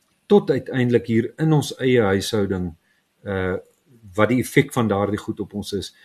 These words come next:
So die I S M dagbestuur het daardie besorgdheid, dink ek, so sterk as moontlik probeer uitdruk.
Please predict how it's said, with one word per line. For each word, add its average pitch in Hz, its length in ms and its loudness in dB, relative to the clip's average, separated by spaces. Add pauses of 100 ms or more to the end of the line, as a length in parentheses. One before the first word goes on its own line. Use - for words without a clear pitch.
(280)
So - 180 -4
die 135 120 0
I 135 160 2
S 143 100 -2
M 143 140 0
dagbestuur 123 640 0
het 113 140 2
daardie 110 280 0
besorgdheid, 113 640 -4
dink 101 200 -4
ek, 101 200 -6
so - 220 -10
sterk 117 440 -2
as 107 140 -6
moontlik 104 400 -2
probeer 92 380 -2
uitdruk. 82 340 -10